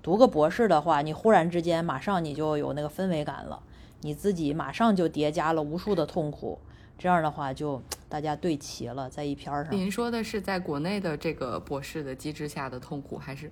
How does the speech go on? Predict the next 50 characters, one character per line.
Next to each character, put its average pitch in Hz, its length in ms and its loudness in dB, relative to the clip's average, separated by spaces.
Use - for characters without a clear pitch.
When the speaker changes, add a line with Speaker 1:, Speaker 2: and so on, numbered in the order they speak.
Speaker 2:
国 143 140 -2
外 185 120 2
也 156 120 -2
一 117 140 -2
样 160 180 0
痛 143 200 -2
苦， - 200 -8
对 135 120 -4
吧？ - 220 -4
都 165 140 -2
是 - 140 -6
要 139 280 2
很 - 280 -8
多 143 160 -2
发 160 200 2
文 135 160 -4
的 127 60 -6
压 131 180 -10
力。 131 180 -14
Speaker 1:
在， 220 200 4
在， 226 260 2
在 226 180 4
国 160 280 2
内 226 160 6
的 180 100 4
博 147 180 2
士 185 200 0
的 170 100 4
痛 180 240 0
苦 143 160 -4
是 160 160 -6
你 147 80 -6
根 170 160 -2
本 156 100 0
就 160 80 -2
连 165 140 -2
那 190 60 0
个 180 80 -2
门 151 260 -4
儿 156 160 2
都 196 140 4
找 143 160 0
不 139 80 -6
着， 135 260 -4
你 143 60 -8
摸 175 180 -2
不 165 60 -6
着 156 120 0
门 160 160 -2
儿。 147 220 -2